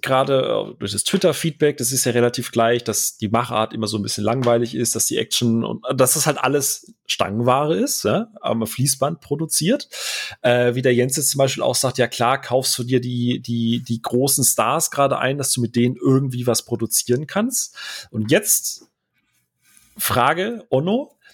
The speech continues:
ist das, was Netflix da gerade macht, wirklich so viel anders, also in Anführungsstrichen anders,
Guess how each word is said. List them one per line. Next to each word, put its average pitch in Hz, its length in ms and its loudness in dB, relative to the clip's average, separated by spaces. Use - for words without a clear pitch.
ist - 280 2
das, - 480 0
was 127 320 -2
Netflix 139 500 -2
da 143 220 0
gerade 131 380 -2
macht, 127 540 -4
wirklich 185 760 0
so 123 480 2
viel - 720 -2
anders, 180 580 2
also 117 140 -6
in - 20 -6
Anführungsstrichen 120 560 -2
anders, 165 600 -2